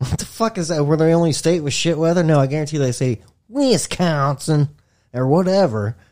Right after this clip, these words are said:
It's like that in every state, and it's like, dude, just admit the news guys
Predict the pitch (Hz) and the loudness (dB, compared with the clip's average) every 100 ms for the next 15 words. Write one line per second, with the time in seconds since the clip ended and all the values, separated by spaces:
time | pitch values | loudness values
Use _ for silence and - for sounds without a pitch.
0 | _ _ 135 196 175 170 147 156 143 - | _ _ -4 -2 -2 -2 0 0 0 -2
1 | 151 127 110 - 120 - 151 92 - 147 | 0 0 -2 -2 -2 0 0 0 -2 0
2 | 160 196 151 147 151 147 120 120 139 139 | 0 0 0 2 2 2 2 4 2 0
3 | 147 151 151 156 | 0 0 0 -4